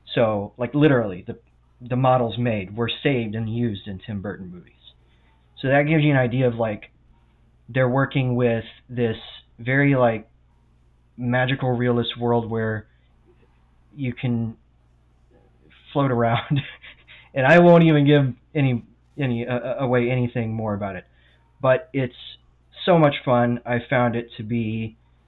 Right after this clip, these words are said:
just a blast. Um, but you won't get a whole lot of support on that from most other people. I, I feel like a lot of people don't really like this movie, and I feel like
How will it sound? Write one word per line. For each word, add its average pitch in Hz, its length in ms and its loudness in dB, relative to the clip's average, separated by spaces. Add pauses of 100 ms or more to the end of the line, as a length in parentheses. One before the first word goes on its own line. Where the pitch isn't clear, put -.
(160)
just 123 260 -4
a 120 60 -6
blast. 101 420 -4 (380)
Um, 101 480 -4 (580)
but 117 420 -4
you 123 120 -6
won't 123 200 -4
get 120 120 -4
a 107 140 -6
whole 113 260 -6
lot 95 140 -10
of 95 80 -18
support 101 260 -12
on 90 100 -12
that 90 140 -20 (240)
from 185 280 -10 (300)
most 104 340 -12
other 95 160 -14
people. - 360 -20
I, 101 100 -16
I 104 180 -14 (240)
feel 120 100 -4
like 104 260 -6 (680)
a 110 60 -8
lot 113 340 0
of 104 80 -6
people 117 260 -6
don't 113 260 -6
really 117 320 -6
like 110 240 -6
this 120 200 -8
movie, 123 380 -4
and 113 120 -6
I 101 180 -6
feel 123 100 -6
like 104 160 -6